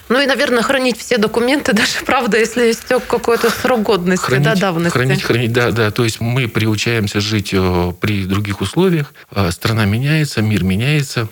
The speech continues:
Speaker 2: и надо хранить, действительно. Потому что вот эти отговорки, что то ли был, то ли не был, помню, не помню, это уже не помогает.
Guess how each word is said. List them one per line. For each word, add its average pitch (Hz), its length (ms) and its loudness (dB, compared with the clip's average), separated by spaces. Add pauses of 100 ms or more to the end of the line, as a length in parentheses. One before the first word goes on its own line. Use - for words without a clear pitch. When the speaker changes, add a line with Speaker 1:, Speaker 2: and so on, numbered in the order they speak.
Speaker 2:
и 110 300 -2 (160)
надо 113 500 -2
хранить, 202 460 -2 (140)
действительно. 101 500 -2
Потому 110 320 -2
что - 180 -2
вот 107 120 -2
эти 104 160 -2
отговорки, 110 500 -2
что - 240 -4 (280)
то 135 140 0
ли 120 140 -2
был, 117 280 -2
то 120 180 -4
ли 113 120 -2
не 107 240 -2
был, 110 240 -4 (460)
помню, 120 340 0
не 104 140 0
помню, 127 500 -2
это 104 340 -2
уже 98 280 -4
не 101 160 -2
помогает. 90 720 -4